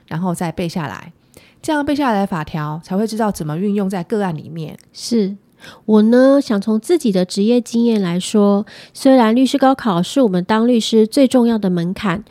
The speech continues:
Speaker 2: 我们会用最容易拿高分的方式来做准备，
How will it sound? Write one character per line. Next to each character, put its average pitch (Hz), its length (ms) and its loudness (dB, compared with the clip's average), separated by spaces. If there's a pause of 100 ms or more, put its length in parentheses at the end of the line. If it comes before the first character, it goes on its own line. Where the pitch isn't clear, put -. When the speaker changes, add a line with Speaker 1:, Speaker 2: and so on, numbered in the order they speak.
(200)
Speaker 2:
我 185 100 0
们 190 280 2
会 240 480 4
用 214 380 2
最 302 220 2
容 208 220 2
易 226 80 0
拿 190 160 -2
高 214 180 -2
分 226 160 -2
的 190 120 -2
方 214 200 -2
式 220 140 -6
来 175 160 -2
做 196 220 0
准 - 200 -6 (140)
备， 202 260 -4